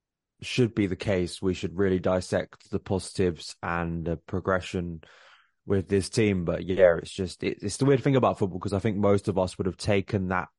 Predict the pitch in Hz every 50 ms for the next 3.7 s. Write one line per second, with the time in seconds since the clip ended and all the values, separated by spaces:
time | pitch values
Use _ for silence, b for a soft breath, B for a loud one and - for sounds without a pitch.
0 | _ - 98 92 85 85 95 87 87 85 78 - - _ _ _ _ _ _ _
1 | _ _ _ _ _ _ _ _ _ _ _ _ _ _ _ _ _ _ _ _
2 | _ - 104 - - 87 - - 113 104 113 113 - 104 104 117 117 117 110 -
3 | - - - 117 117 120 120 120 117 127 135 139 143 139